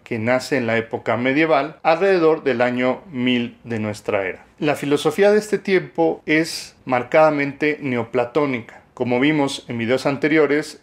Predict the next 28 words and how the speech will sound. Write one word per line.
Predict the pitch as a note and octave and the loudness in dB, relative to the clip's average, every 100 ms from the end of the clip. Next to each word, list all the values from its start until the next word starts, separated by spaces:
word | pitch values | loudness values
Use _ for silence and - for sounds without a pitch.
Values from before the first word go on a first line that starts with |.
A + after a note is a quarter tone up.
| - | -6
los | A#2+ A#2+ | -2 -2
padres | - C#3+ C#3+ C#3+ B2 | 0 2 4 2 2
de | C#3+ | 2
la | D3+ | 0
iglesia | D3 D#3 D3 - - D3+ D#3+ - | 2 2 2 0 -2 0 -2 -2
que | D3+ D3 D3+ | 0 0 -2
establecieron | C#3+ - A#2 A#2 - D3 C#3 C3+ | -6 -4 -4 -2 0 0 0 -2
los | B2 G#2 | -2 -2
dogmas | A#2 D3 C3+ B2 A2 | 0 0 0 -6 -4
de | A#2+ | -4
la | A2 G#2+ | -4 -4
fe | - B2+ - | -2 -2 -2
cristiana | C3+ B2+ - D#3+ C#3 B2+ D3 - | -8 -6 0 2 2 0 -6 -4
van | C#3+ G#3 | 0 2
a | G3+ | 0
ser | - F#3 - | 0 0 0
enormemente | - C3+ C#3 E3 E3+ D3+ C3+ C#3 C#3+ C#3 | -2 -2 2 2 0 -2 -2 -2 -2 -2
influidos | B2+ D3 D3 E3+ D3 C#3 D3 | 0 -2 -4 -2 0 -2 -2
por | - A#2 | -4 -4
el | A2 | -2
neoplatonismo. | A2 G#2+ A#2+ A#2+ D3 F3+ C3 A2+ G#2+ | -4 -4 -4 -2 -2 -2 -4 -10 -8
Además | - A#2 B2 C#3 C3+ | -4 -2 2 0 2
de | D#3 E3 | 2 4
ello, | D3 C3 D3+ - | 4 2 0 -2
la | B2 A2 | -4 -4
filosofía | - A#2+ A2+ B2 A2+ C3+ | -4 -6 -6 -6 -2 0
de | B2+ | 2
Aristóteles | B2 - - C#3+ C#3 B2+ C3 - | -2 -2 -2 -2 0 -2 -2 -6